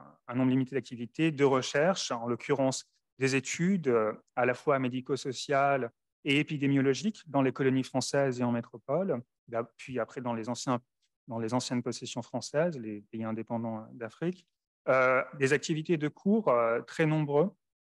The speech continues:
ciblant les professionnels de santé étrangers, euh, qui étaient, euh, envoyés en France ou dans les pays où, où ces cours étaient organisés à, grâce à un système de bourse, et une activité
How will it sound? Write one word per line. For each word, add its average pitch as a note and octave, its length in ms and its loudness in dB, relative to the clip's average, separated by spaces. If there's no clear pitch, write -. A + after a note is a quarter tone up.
ciblant C#3 340 0
les C3+ 100 4
professionnels C3+ 560 -2
de B2+ 100 -4
santé C3+ 340 -4
étrangers, B2+ 520 -8
euh, A#2 280 -6
qui - 160 -12
étaient, B2+ 240 -2
euh, A#2 140 2
envoyés D#3 460 2
en D3 100 4
France - 520 0
ou F#3+ 260 0
dans C#3+ 160 0
les B2+ 100 0
pays D3+ 180 -6
où, C#3 80 -2
où B2+ 140 -2
ces B2+ 160 -8
cours C3 160 0
étaient B2+ 140 -2
organisés B2+ 420 0
à, B2 340 -2
grâce B2+ 240 -2
à C3+ 40 0
un A#2+ 60 0
système B2 440 -4
de B2 100 -6
bourse, B2+ 460 -8
et D3+ 100 4
une E3 180 4
activité C#3+ 400 -2